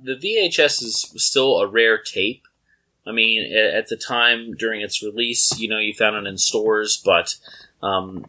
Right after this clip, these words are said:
many, many films were like that. You know, the, the companies produced,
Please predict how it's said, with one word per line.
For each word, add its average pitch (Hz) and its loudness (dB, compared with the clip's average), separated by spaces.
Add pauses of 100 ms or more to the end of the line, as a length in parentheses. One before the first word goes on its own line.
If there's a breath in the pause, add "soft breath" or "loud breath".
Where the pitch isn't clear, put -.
(160)
many, 127 0
many 123 -4
films 107 -2
were 95 -8
like 95 0
that. 92 0 (240)
You 101 -8
know, 90 -4
the, 90 -2
the 98 -6
companies 101 -2
produced, 95 -4